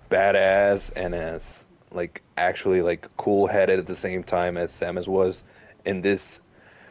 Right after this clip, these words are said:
very interesting take of, of Metroid, 'cause I know the Metroid is usually more focused on, you know, just on the platforming and action and, and, and resource gathering, or, or rather, uh,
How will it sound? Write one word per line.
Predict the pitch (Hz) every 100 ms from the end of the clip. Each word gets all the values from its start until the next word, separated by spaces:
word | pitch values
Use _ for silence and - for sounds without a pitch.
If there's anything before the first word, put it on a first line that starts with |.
| - _
very | 98 113 160 165
interesting | 147 147 - 131 113
take | 135 127 113
of, | 123 110 -
of | 101
Metroid, | 101 113 - 98 82
'cause | -
I | 104
know | 101
the | 117
Metroid | 113 - 107
is | 98
usually | 110 110 107 98
more | 98 101 101 - -
focused | - 104 101 98 -
on, | 101 95 90 85 87 -
you | 104
know, | 87
just | 82 - 120 -
on | 120
the | 117
platforming | - 117 117 117 113
and | 110 107
action | 104 - 110
and, | 104 98
and, | 98 95 92
and | 95 92
resource | 101 98 104
gathering, | - 104 98 98
or, | 98 95
or | -
rather, | 98 98 85
uh, | 85 78